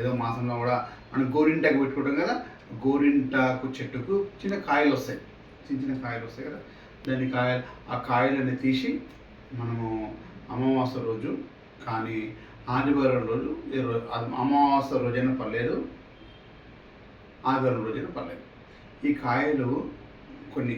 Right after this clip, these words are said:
అంటే ఒక ఎన్నో గుప్పడి కాయలను తీసుకొని చిన్న చిన్నవి తీసేసి రెడ్ కలర్ బట్టలో కట్టేసి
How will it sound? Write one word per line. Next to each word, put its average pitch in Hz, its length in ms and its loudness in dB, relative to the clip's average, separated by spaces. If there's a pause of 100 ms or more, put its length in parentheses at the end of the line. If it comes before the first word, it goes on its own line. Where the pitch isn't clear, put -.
(120)
అంటే 127 240 2
ఒక - 120 -4 (200)
ఎన్నో 120 160 0 (160)
గుప్పడి 131 320 0
కాయలను 131 380 4
తీసుకొని - 280 -6
చిన్న - 160 -8
చిన్నవి 98 220 -8 (280)
తీసేసి 170 400 -4 (400)
రెడ్ 170 260 2
కలర్ 175 300 6
బట్టలో 135 360 2 (380)
కట్టేసి 131 460 -2